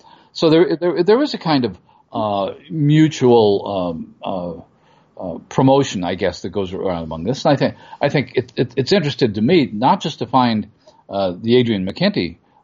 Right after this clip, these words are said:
um, novels, but the, uh, th-,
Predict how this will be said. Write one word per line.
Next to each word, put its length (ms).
um, 380
novels, 520
but 240
the, 320
uh, 240
th-, 260